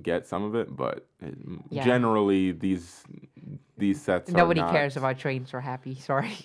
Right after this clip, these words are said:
Speaker 1: Yeah. Generally, these sets end up being expensive for no reason, just
Speaker 2: Uh-huh.
Speaker 1: because, you know, nobody opens them. All right, moving on. O C G.
Speaker 2: The f-, first, um, real,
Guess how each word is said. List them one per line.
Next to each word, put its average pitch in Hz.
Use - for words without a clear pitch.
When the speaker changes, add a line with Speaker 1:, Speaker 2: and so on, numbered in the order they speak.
Speaker 1:
Yeah. 175
Generally, 101
these 85
sets -
end 95
up 82
being 85
expensive -
for 85
no 82
reason, -
just -
Speaker 2:
Uh-huh. 160
Speaker 1:
because, -
you -
know, -
nobody -
opens -
them. 135
All 95
right, 131
moving 104
on. 120
O 110
C 117
G. 107
Speaker 2:
The 160
f-, -
first, 196
um, 139
real, 147